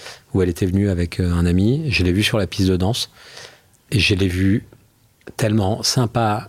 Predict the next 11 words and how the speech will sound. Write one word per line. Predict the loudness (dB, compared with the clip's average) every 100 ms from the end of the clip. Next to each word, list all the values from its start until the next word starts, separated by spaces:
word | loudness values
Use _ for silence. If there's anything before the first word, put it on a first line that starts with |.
| -2
joyeuse | 0 2 2 2 2 2 2 -2 -8 -12 -20 -20 _
et | 0
généreuse | 2 2 2 2 0 0 -8 -8
que | -4
je | -2
me | 0
suis | 0 -2 0
dit, | 0 0 -4 -4
et | -2
c'est | -2 0
vrai, | 0 0 -4